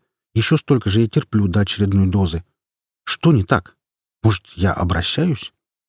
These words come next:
«Тот, что бежал за нами, это заражённый. Увидишь такого — беги, прячься или убей, иначе он тебя сожрёт. Их легко узнать. Урчат,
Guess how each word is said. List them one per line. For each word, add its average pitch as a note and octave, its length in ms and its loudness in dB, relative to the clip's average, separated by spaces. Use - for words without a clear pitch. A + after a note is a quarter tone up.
«Тот, B2+ 160 2
что G#2+ 260 0
бежал C3 380 2
за B2 160 2
нами, F2 440 0
это A#2 200 0
заражённый. F#2 580 0
Увидишь A#2+ 380 2
такого — B2 480 2
беги, C#3+ 500 2
прячься D3 480 0
или A#2+ 100 2
убей, F2+ 420 2
иначе G#2+ 320 0
он A#2 80 0
тебя G2 180 -4
сожрёт. E2 480 -4
Их D3 100 0
легко D3 320 2
узнать. F2+ 400 -2
Урчат, - 440 -2